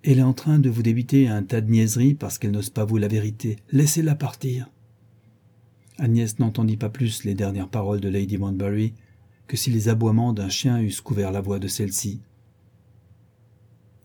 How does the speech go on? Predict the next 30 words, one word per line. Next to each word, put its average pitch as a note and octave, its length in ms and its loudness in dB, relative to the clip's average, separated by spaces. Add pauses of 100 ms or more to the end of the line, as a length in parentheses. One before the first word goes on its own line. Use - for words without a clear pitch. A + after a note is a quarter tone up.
(240)
Conseillez D3 520 4
à B2 40 4
votre A2 240 -4
intéressante A2+ 600 0
Madame G#2 220 0
Ferraris A2+ 580 -2
d'attendre B2 460 -2
un A2 80 -2
peu, » A#2 240 -4 (540)
dit-elle. « G#2+ 440 -6 (560)
Vous C#3+ 80 2
saurez C3 460 2 (200)
ce - 120 -12
qu'est A2+ 120 0
devenu A2 260 2
son A2 180 -2
mari, A2 340 -2 (460)
et G#3+ 80 0
vous C3+ 100 4
le B2+ 100 6
lui A#2+ 160 2
direz. A2+ 400 -2 (720)
Il C3+ 120 6
n'y C#3 140 10
a B2 40 6
rien B2 220 4
d'effrayant, A2 580 0 (480)
des C3 80 -2
causes C#3 300 4
insignifiantes, A2+ 800 0